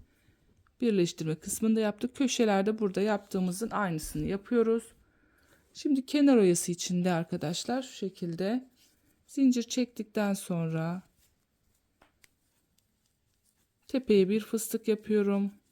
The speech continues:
Kapattım. Bir zincir çektim. Şöyle tepeye bir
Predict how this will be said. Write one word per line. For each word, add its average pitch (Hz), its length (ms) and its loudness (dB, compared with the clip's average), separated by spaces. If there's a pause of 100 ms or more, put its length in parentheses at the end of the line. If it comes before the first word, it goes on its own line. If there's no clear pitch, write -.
(760)
Kapattım. 180 920 -4 (2000)
Bir 277 160 4
zincir 175 440 0
çektim. 180 760 -2 (3000)
Şöyle - 260 -8
tepeye 180 680 0
bir 196 540 2